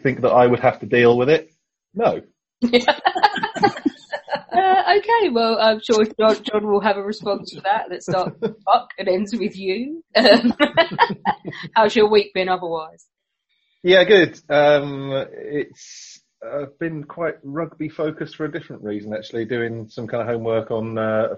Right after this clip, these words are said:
Speaker 1: First World War, uh, rugby player casualties. Um, but,
Speaker 2: Yeah,
Speaker 1: uh,
Speaker 2: stuff's been arriving. There will be packages on your doorstep at the weekend, I would have thought.
Speaker 1: Oh,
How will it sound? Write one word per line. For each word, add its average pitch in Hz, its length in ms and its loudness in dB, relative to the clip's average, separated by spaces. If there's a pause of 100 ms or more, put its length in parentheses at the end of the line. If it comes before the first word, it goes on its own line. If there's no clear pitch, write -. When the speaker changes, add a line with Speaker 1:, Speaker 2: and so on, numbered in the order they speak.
Speaker 1:
First 117 240 -4
World 104 220 -4
War, 107 600 -2
uh, 104 160 -4
rugby 107 340 -6
player 104 260 -4
casualties. 110 840 -4 (140)
Um, 92 380 -10 (520)
but, 110 140 -2
Speaker 2:
Yeah, 185 100 0 (120)
Speaker 1:
uh, 117 60 -4
Speaker 2:
stuff's 113 300 0 (140)
been 180 80 -6
arriving. 175 440 0
There 156 120 -8
will 156 80 -12
be 160 140 -14
packages 165 440 -10
on 156 120 -16
your 151 120 -14
doorstep 165 400 -14
at - 80 -20
the 131 60 -20
weekend, 160 440 -18
I - 40 -20
would - 140 -20
have 139 100 -20
thought. 151 240 -20 (680)
Speaker 1:
Oh, 302 260 -6